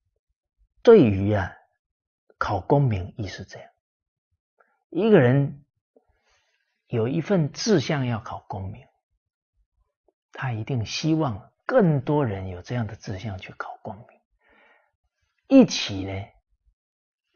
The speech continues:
造福于民，一起啊，为国家做出贡献。啊，所以他那一份志气是真挚的，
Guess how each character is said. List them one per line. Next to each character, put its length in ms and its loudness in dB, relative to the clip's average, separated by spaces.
造 380 -2
福 440 -12
于 160 -8
民， 280 -8
一 140 2
起 300 -4
啊， 200 -12
为 200 -2
国 300 -6
家 340 -8
做 140 -12
出 140 -18
贡 220 -16
献。 200 -20
啊， 260 -12
所 120 -10
以 40 -6
他 220 -4
那 180 0
一 80 0
份 200 -2
志 220 -6
气 260 -6
是 140 -10
真 300 -2
挚 240 -10
的， 160 -16